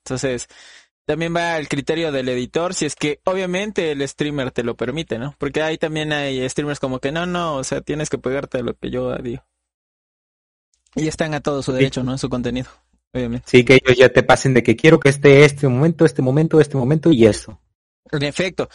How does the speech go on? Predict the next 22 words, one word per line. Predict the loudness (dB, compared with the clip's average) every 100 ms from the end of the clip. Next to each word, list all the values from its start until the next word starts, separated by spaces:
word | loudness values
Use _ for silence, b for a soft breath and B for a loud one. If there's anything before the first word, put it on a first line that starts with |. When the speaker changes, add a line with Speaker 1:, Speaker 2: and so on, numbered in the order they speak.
| b b
Speaker 1:
pero | -4 -2 -4
ponte, | -4 -4 -4 -4
mi | -4
actitud | -4 -4 -4 -4 -4 -4
lo | -4 -4
tomé | -4 -4 -4
más | -4 -6
porque | -6 -4 -2 -2
ella | -4 -4
misma | -4 -6 -4
me | -4
dijo | -4 -6 -8
así | -6 -6
como, | -6 -6
"No | -6 -4
tengo | -4 -4
mucho | -6 -4 -6
tiempo | -6 -8 -6 -6
para | -4 -4
hacer | -4 -6
tantas | -6 -4 -6 -6
cosas, | -6 -4 -6 -8